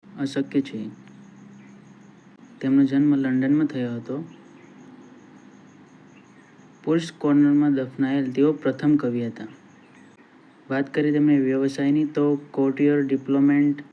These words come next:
civil servant and poet. ચૌસર માત્ર કવિ જ ન હતા,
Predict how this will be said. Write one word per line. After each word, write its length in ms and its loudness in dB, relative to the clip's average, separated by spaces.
civil 300 0
servant 560 0
and 120 4
poet. 300 -4
ચૌસર 340 0
માત્ર 380 2
કવિ 300 2
જ 120 -2
ન 60 6
હતા, 480 -2